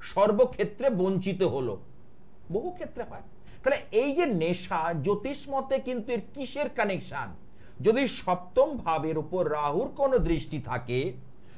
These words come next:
বা সেই জাতিকার যে হাজব্যান্ডের কোনোভাবে শনি কেতু connection হয়, তার, তার নেশার প্রবণতা বাড়বে, সে নেশার একটা আসক্ত বাড়বে,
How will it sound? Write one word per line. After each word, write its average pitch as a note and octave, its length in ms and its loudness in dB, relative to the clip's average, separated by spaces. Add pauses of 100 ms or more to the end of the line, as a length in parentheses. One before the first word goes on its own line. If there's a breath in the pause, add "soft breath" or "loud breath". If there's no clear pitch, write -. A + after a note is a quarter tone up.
বা C4 320 6
সেই G#3+ 540 2
জাতিকার F#3 720 0
যে D3 80 -6 (140)
হাজব্যান্ডের D#3 680 2 (100)
কোনোভাবে F3+ 1080 0 (240 loud breath)
শনি A#3 540 0
কেতু C4+ 360 -4
connection D#3+ 640 -4
হয়, C#3+ 640 0 (320 soft breath)
তার, A3 100 -4 (100)
তার A3+ 120 -2
নেশার F#3 640 -4 (200)
প্রবণতা D#3 600 -2
বাড়বে, A2+ 640 -4 (800 soft breath)
সে C#4+ 160 0
নেশার B3+ 680 2
একটা A3 360 0 (840)
আসক্ত B3 600 0 (200)
বাড়বে, C3+ 440 -2